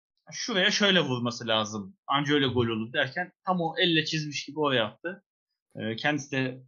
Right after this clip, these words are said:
hesabı açmış oldu. O yüzden anlamı da büyük bence.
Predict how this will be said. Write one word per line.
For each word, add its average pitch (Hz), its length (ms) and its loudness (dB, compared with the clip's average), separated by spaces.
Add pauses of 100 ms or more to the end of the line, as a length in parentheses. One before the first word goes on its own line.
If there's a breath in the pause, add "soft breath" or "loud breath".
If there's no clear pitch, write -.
(180)
hesabı 135 380 0
açmış 127 360 -2
oldu. 151 360 -2
O 135 60 -2
yüzden 135 300 -2
anlamı 127 360 2
da 117 120 4
büyük 104 280 -2
bence. 110 460 -6